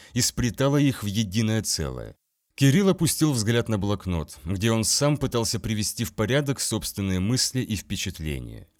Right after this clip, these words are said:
Мог ли он ожидать, что когда-нибудь станет частью всего этого? Рядом с ним возникла новая церковь,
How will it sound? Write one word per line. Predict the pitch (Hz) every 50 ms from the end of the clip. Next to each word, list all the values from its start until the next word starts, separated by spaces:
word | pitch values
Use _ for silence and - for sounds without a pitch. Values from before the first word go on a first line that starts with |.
| _ _ _ _ - - - _ _
Мог | - 104 113 120 139 127 -
ли | 123 131
он | 127 127 127
ожидать, | 127 117 98 107 117 95 131 135 131 127
что | - - - 101
когда-нибудь | - - 104 87 95 85 82 123 135 139 131 120 131 127
станет | - - - - 113 120 123 -
частью | - - - - 143 147 - - - 113 113
всего | 95 - - - 110 101 104 98
этого? | - 101 95 80 - - 67 58 57 55 53 _ _ _ _ _ _ _ _ _ - - _ _ _
Рядом | 90 98 110 127 139 143 147 139
с | - - - -
ним | 120 127 151 147
возникла | 120 104 123 120 110 120 131 127 - 120
новая | 120 113 110 120 120 117 117 117 110
церковь, | - - - - 104 101 92 78 - - 69 65 -